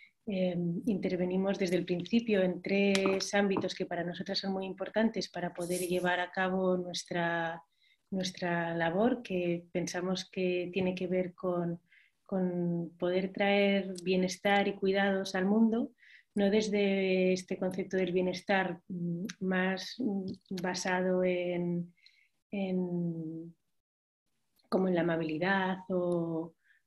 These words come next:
o en, o en el es-, que unos estén bien a costa de otros, sino un bienestar más vinculado a, a la justicia social, que lo pongo en contrapos-,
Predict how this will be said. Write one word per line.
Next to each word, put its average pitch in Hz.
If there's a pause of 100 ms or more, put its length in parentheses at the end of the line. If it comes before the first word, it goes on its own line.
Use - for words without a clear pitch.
o 185
en, 170 (1000)
o 190
en 175
el 180
es-, 185
que 180
unos 185
estén 180
bien 190
a -
costa -
de 185
otros, 214
sino 170 (360)
un 196
bienestar 185
más 180
vinculado 180
a, 165
a 180
la 170
justicia 175
social, 196 (760)
que 180
lo 175
pongo 196
en 196
contrapos-, 202